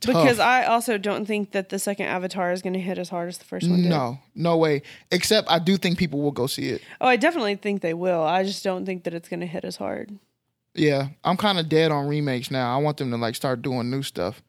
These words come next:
Speaker 1: But shout out to Star Wars, The Force Awakens. That's the fourth highest grossing
Speaker 2: Mm.
Speaker 1: movie.
Speaker 2: Wow.
Speaker 1: You know, shout out to Jurassic World, who's the
Speaker 2: Yeah.
Speaker 1: seventh. And The Lion King staying up there. The Lion King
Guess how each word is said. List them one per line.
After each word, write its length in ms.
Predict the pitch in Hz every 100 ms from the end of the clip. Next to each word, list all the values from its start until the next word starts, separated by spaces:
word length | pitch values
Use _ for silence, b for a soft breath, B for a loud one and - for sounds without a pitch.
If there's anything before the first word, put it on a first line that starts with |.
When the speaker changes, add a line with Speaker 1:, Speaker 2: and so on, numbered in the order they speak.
| _ _ _
Speaker 1:
But 140 | 147 151
shout 140 | 175
out 80 | 196
to 80 | 190
Star 260 | - 175 170
Wars, 280 | 165 165
The 60 | 143
Force 260 | - 151 156
Awakens. 480 | 139 156 147 151 165
That's 180 | 123
the 320 | - 104 85 -
fourth 380 | - 135 - -
highest 280 | 143 139 147
grossing 220 | 135 226
Speaker 2:
Mm. 80 | 226
Speaker 1:
movie. 280 | 127 139 - _ _
Speaker 2:
Wow. 340 | 190 196 233 220 _ -
Speaker 1:
You 80 | 139
know, 180 | 135 147
shout 220 | 160 156
out 80 | 156
to 80 |
Jurassic 460 | 147 151 151 156 143
World, 520 | 143 160 165 139 147 - _ _ _ _ _ _ _ _ -
who's 140 | 151
the 60 | 190
Speaker 2:
Yeah. 80 |
Speaker 1:
seventh. 400 | 180 170 151 151 - _ _ _ _ _ _ _ _ _ _ _
And 180 | 160 160
The 60 | 151
Lion 400 | 151 175 185 170
King 380 | 180 170 160
staying 520 | 147 - 175 185 196 160
up 200 | 151 151
there. 320 | 139 139 160 b b
The 80 | 165
Lion 280 | 180 233 240
King 440 | 240 226 220 214